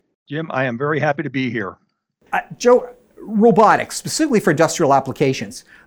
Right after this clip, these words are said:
Speaker 2: there are few industries I can think of which have been so anticipated, so predicted by mass media, by everyone. I mean, robots will replace people. This has been something we've been talking about for, for, for decades in the industry at this point. Is,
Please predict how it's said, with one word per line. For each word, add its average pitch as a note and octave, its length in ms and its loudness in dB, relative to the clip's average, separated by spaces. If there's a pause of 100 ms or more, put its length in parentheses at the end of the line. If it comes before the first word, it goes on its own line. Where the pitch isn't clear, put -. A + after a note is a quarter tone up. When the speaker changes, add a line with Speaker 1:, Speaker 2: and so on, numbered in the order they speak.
Speaker 2:
there F#3+ 200 4
are F3+ 80 6
few C4 320 2
industries A3 440 2
I F#3 80 4
can F#3 160 0
think G3 280 0
of C#3+ 240 4
which D#3 300 0
have D3 160 0
been C3+ 260 0 (140)
so A#3 380 4
anticipated, G#3 840 -2 (200)
so G#3 200 4
predicted G3 680 2
by B2+ 220 2
mass E3 420 0
media, F3 600 4
by B2+ 160 2
everyone. E3 500 2
I D3 60 0
mean, D3 160 -2
robots G3 420 4
will D#3 140 0
replace F#3+ 460 0
people. F#3+ 480 0
This F3+ 180 -6
has F#3+ 100 -4
been F3 180 -2
something F3+ 240 -4
we've D#3+ 120 0
been C#3+ 100 -4
talking D3+ 300 0
about C3 260 0
for, B2 260 0
for, - 280 -8
for C#3 120 -4
decades A2+ 600 -4
in C#3 100 -8
the B2 140 -4
industry A2+ 280 -8
at F#2 60 -12
this G2+ 100 -18
point. - 220 -18 (520)
Is, E3 340 0